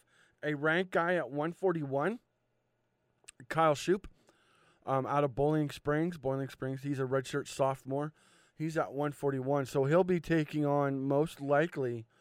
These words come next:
from our side, from Edinboro, Nate Hagan, who's a junior who boasts a ten and thirteen record, thirty-eight and forty overall in his career out of Toledo, Ohio.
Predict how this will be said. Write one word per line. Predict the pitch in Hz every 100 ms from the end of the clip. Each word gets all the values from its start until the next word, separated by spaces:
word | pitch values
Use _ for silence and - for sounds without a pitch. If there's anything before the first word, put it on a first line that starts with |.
| _ _ _ _
from | 156 147
our | 156
side, | 165 135 127
from | 139 127 -
Edinboro, | 139 151 139 131 123 -
Nate | 147 147 170
Hagan, | 156 165 135 - _ _ _ _ _
who's | 135 135
a |
junior | 120 135 139 139
who | 131
boasts | 113 127 127 -
a | 127
ten | 117 127 123
and | 120 110
thirteen | 123 113 - 123 110
record, | 123 127 113 104 _ _ _ _
thirty-eight | - 262 277 233 190 147
and | 160
forty | 127 190 160 143
overall | 135 131 127
in | 123
his | 113
career | - 139 117
out | 110 120
of | 113 _ _
Toledo, | - 143 196 180 120
Ohio. | 117 101 113 101 62